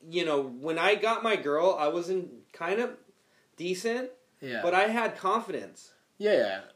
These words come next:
Speaker 1: But when you're fat, you still think you look like that in your mind.
Speaker 2: Yeah, you still think you look the
Speaker 1: So
Speaker 2: same.
Speaker 1: you call up those old chicks that are feeling you, guess what? They meet you up for coffee, and they're
Speaker 2: Like,
Speaker 1: straight,
Speaker 2: oh, yeah,
Speaker 1: dude.
Speaker 2: yeah.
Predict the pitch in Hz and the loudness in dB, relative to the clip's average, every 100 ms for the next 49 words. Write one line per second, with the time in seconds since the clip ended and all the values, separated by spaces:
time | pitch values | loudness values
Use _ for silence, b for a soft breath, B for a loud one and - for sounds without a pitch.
0 | - 196 196 190 247 320 294 311 185 233 | 0 4 4 2 0 2 4 4 2 -2
1 | - 320 381 359 339 190 135 170 311 302 | -2 0 2 2 0 -2 2 2 4 2
2 | 180 151 127 127 127 120 185 240 139 175 | 2 2 0 0 -4 -2 0 0 4 6
3 | 190 139 170 165 165 151 160 139 208 190 | 6 4 0 2 2 2 0 0 6 6
4 | 226 220 240 247 254 254 240 208 208 214 | 4 2 6 6 6 4 2 2 2 0
5 | - 254 240 220 196 214 247 262 214 - | 0 0 2 0 2 2 4 2 0 4
6 | 196 196 247 220 175 185 214 214 214 175 | 2 4 0 2 0 0 0 2 2 0
7 | 147 214 254 254 208 165 156 175 214 131 | -6 0 2 2 0 0 0 2 2 2
8 | 143 185 220 214 196 160 117 139 - - | 0 2 4 6 6 4 2 2 2 2
9 | 104 92 | -4 -6